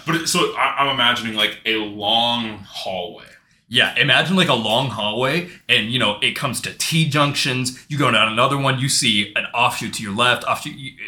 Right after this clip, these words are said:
Speaker 2: it's
Speaker 1: Wow.
Speaker 2: literally a labyrinth.
Speaker 1: Mm-hmm.
Speaker 2: A, a maze. And, like, traditionally in a labyrinth, there's, like, you know, like, Greek mythology, like, a minotaur that's
Speaker 1: Mm-hmm.
Speaker 2: chasing you.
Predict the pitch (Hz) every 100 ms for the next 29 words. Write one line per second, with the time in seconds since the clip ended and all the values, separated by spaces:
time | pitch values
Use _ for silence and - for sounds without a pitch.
0 | - 104 - 120 - - 165 147 165 143
1 | 123 110 95 - - 117 143 - _ -
2 | 127 131 127 127 98 78 - - _ _
3 | _ _ - 131 120 113 107 - _ -
4 | - _ _ _ _ _ _ _ - 123
5 | 156 151 160 190 214 196 185 139 135 107
6 | 110 101 98 - 113 104 98 92 - _
7 | _ _ 92 101 104 101 113 104 107 104
8 | 98 98 98 98 95 85 - - 104 107
9 | 113 101 - 80 - - - - - 110
10 | 98 - -